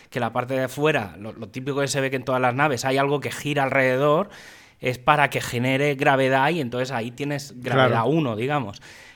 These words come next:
Speaker 1: Claro, en la Luna no, tú, tú no puedes generar gravedad si no hay nada, o, o sí, no, no lo sé, ¿eh? Pregun-
Speaker 2: No, no, no.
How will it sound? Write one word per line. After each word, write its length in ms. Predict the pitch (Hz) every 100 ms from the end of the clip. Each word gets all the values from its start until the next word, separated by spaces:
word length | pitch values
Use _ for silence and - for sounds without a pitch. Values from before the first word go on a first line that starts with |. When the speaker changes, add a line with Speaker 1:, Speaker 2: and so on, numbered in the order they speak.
| -
Speaker 1:
Claro, 220 | 139 175
en 100 | 143
la 100 | 117
Luna 300 | 120 143 175
no, 400 | 175 143 139 131 123 127 117
tú, 140 | 123
tú 120 | 113 135
no 120 | 151
puedes 200 | 190 131
generar 380 | 156 143 135 127
gravedad 460 | 131 123 117 180
si 160 | 175 139
no 100 | 127
hay 140 | 123
nada, 480 | 123 120 117 117 104 - - _
o, 100 | - 110
o 120 | 120 110
sí, 260 | 151 147
no, 140 | 117 143
no 160 | 143
lo 80 | 156
sé, 260 | 135 127 202
¿eh? 100 | 160
Pregun- 220 | 156 156
Speaker 2:
No, 260 | 165 190 185
no, 180 | 190
no. 280 | 185 185 143